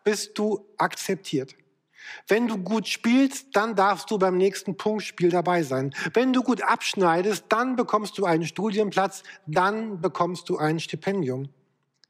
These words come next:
Zahle die Gebühr und dann darfst du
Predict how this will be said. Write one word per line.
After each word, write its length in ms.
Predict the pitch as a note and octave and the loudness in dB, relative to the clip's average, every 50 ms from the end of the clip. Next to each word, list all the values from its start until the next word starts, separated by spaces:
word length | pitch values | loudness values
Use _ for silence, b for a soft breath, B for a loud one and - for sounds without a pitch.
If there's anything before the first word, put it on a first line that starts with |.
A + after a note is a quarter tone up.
| _ _ _ | _ _ _
Zahle 420 | - - - F3+ E3 F#3 G#3+ A3+ | -6 -2 0 2 2 2 0 0
die 140 | A3+ G#3+ A#3 | -2 -2 -2
Gebühr 560 | G#3 A#3 F#3 D#3 E3 F3 F3 F#3 G3 F#3 - _ _ _ _ _ _ _ _ _ _ _ _ _ _ - - _ _ _ _ | -2 -2 -2 2 2 4 4 2 2 -2 -8 _ _ _ _ _ _ _ _ _ _ _ _ _ _ -20 -20 _ _ _ _
und 240 | - D#3+ D#3+ D3 - | -2 -2 -2 0 2
dann 260 | D3+ D3+ E3 F#3+ F#3 | 0 0 0 0 0
darfst 380 | D#3 D3 D3+ D#3+ D3+ - - - | 2 2 2 0 -2 -6 -4 -2
du 260 | E3+ E3+ E3+ D#3+ | -2 -2 -2 -4